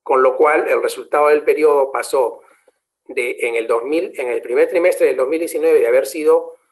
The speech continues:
una pérdida de tres mil novecientos veintiún millones de pesos colombianos a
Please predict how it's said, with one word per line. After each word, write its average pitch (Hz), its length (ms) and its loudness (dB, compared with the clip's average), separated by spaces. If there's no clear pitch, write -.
una 151 320 -2
pérdida 160 440 2
de 117 480 -4
tres 127 340 -4
mil 160 260 -4
novecientos 147 640 -2
veintiún 147 340 -8
millones 147 420 0
de 117 420 -2
pesos 143 260 -4
colombianos 156 720 -2
a 127 500 0